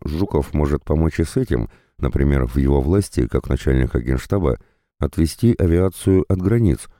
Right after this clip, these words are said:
чтобы не дать немцам разбомбить самолеты на аэродромах в первые часы войны. Наконец Александр заснул мертвым сном. Ему снилось, что он снова командует своим ракетным крейсером и распоряжается, стоя в боевой рубке.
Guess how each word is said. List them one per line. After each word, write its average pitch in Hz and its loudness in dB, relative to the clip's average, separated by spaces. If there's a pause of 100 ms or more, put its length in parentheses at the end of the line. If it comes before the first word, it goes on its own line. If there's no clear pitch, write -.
чтобы 67 -2
не 69 4
дать 65 0
немцам 92 0
разбомбить 69 0
самолеты 69 0
на 65 2
аэродромах 71 0
в - -18
первые 76 2
часы - -4
войны. 67 0 (1040)
Наконец 95 2
Александр 104 2
заснул 80 2
мертвым 71 0
сном. 57 -4 (520)
Ему 69 2
снилось, 80 0
что - -4
он 67 0
снова 76 -2
командует 71 0
своим 69 -2
ракетным 67 -2
крейсером 60 -2 (420)
и - 0
распоряжается, 82 0
стоя 76 0
в 62 -2
боевой 67 2
рубке. 62 -4